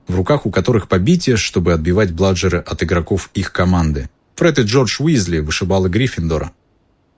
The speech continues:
«А для чего нужны остальные мячи?» спросил Колин, споткнувшись и пролетев пару ступенек, потому что смотрел на Гарри с открытым ртом. «Ну, квофлом, тем, что большой и красный, забивает голы.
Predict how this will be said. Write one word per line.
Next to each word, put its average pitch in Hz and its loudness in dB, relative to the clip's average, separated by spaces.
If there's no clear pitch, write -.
«А 101 -2
для 117 0
чего 185 2
нужны 156 4
остальные 135 2
мячи?» 143 0
спросил 85 -2
Колин, 127 2
споткнувшись 120 2
и 110 2
пролетев 98 0
пару 92 0
ступенек, 85 2
потому 113 0
что - -2
смотрел 82 0
на 80 0
Гарри 113 2
с - -2
открытым 95 2
ртом. 87 0
«Ну, 170 0
квофлом, 117 2
тем, 127 2
что - -2
большой 95 2
и - -4
красный, 131 2
забивает 113 2
голы. 139 0